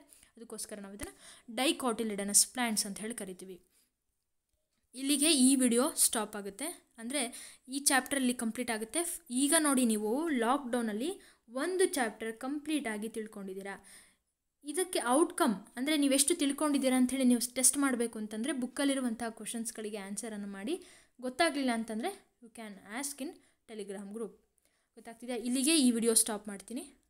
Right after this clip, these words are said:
ಹೋಪ್ ಈ ವಿಡಿಯೋ ನಿಮಗೆ ಫುಲ್ ಕಂಪ್ಲೀಟ್ ಆಗಿ ಅರ್ಥ ಆಗಿದೆ ಅಂಥೇಳಿ ನಾನು ಅನ್ಕೋತೀನಿ. Thank you so much for watching this video.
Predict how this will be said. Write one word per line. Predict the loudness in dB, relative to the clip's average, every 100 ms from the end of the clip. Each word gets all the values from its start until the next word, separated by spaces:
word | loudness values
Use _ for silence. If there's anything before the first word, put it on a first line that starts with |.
| _ _
ಹೋಪ್ | -6 -6 -10 -4
ಈ | 0
ವಿಡಿಯೋ | 2 4 4 4
ನಿಮಗೆ | 4 2 2 0
ಫುಲ್ | -4 -6 -4 -2
ಕಂಪ್ಲೀಟ್ | -2 -2 -2 -4
ಆಗಿ | -4
ಅರ್ಥ | -4 -4 -2 0
ಆಗಿದೆ | 0 0 -2
ಅಂಥೇಳಿ | -6 -6 -4
ನಾನು | -2 -4
ಅನ್ಕೋತೀನಿ. | -6 -12 -14 -18 -20 _ -20 -20 -6
Thank | 0 2 6
you | 8
so | 8 6
much | 4 2
for | 0 0
watching | -4 -4 -6
this | -6 -8 -8
video. | -8 -8